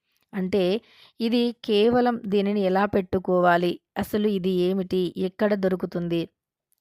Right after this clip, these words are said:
దీని పేరు ఏమిటి అనేటటువంటి పూర్తి అంశాలను తెలుసుకుందాం. వీడియోని ఎక్కడా కూడా స్కిప్ చేయకుండా చూడండి.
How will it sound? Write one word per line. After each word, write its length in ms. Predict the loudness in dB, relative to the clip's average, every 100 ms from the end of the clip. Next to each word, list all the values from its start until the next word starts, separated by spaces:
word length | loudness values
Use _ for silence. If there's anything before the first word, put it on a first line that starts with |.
| _
దీని 280 | 2 4 4
పేరు 340 | 4 4 4 4
ఏమిటి 380 | 2 2 0 0 -2 -6 -20 -8 0
అనేటటువంటి 640 | 2 2 0 0 -2 -2
పూర్తి 380 | -4 0 0 0
అంశాలను 520 | -2 0 0 0 0 0
తెలుసుకుందాం. 680 | -2 -2 -6 -4 -2 -2 -4 _
వీడియోని 440 | -4 -2 0 -2 -2
ఎక్కడా 360 | -4 -4 0 0
కూడా 220 | 0 -2
స్కిప్ 360 | -4 -6 -8 -6
చేయకుండా 540 | -2 0 0 -2 -2 -2
చూడండి. 480 | -2 -2 0 0 -2